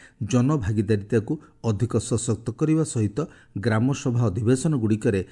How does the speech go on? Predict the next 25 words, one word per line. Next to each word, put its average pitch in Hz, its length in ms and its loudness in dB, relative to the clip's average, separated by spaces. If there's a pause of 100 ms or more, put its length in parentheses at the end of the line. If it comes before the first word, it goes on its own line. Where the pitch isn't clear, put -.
(180)
ଶିକ୍ଷାର୍ଥୀମାନଙ୍କ 131 920 0 (120)
ଅଂଶଗ୍ରହଣ 110 580 2
ଉପରେ 127 380 0
ପ୍ରାଧାନ୍ୟ 104 420 0
ଦିଆଯାଇ 131 400 0 (360)
ସ୍ଥାନୀୟ 135 440 2 (440)
ଶାସନ 127 320 -2 (120)
ବ୍ୟବସ୍ଥାରେ 110 460 2 (340)
ଯୁବବର୍ଗର 131 640 0 (140)
ସମ୍ପୃକ୍ତି 120 520 0
ଉପରେ 110 300 0
ସରକାର 120 360 0 (380)
ଗୁରୁତ୍ୱ 127 400 2
ଦେଉଛନ୍ତି। 101 480 0 (600)
ଏହି 123 200 2
ପଦକ୍ଷେପ 107 460 -2 (440)
ଦେଶର 117 280 2 (180)
ଏକ - 120 -6 (120)
ହଜାରରୁ 160 400 0
ଊର୍ଦ୍ଧ୍ୱ 107 400 -2
ବିଦ୍ୟାଳୟ 113 400 0
ଲାଗି 98 240 -2 (320)
କାର୍ଯ୍ୟକାରୀ 107 560 0
କରାଯିବ 107 400 0
ବୋଲି 107 240 0